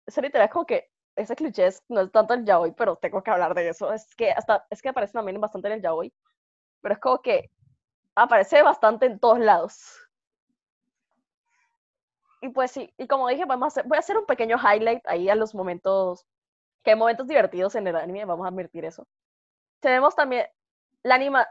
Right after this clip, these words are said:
eh, la animación es de calidad para hacer memes. <laughs>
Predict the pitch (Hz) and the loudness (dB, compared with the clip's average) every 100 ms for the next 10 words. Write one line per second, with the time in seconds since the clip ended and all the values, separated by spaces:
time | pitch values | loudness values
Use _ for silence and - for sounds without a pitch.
0 | - 233 240 247 247 240 240 226 277 330 | -2 -2 0 0 2 0 0 -2 -2 0
1 | 320 254 202 - 262 214 202 226 196 190 | 2 4 2 4 2 4 0 0 -4 -4
2 | 254 - - - | -8 -14 -20 -20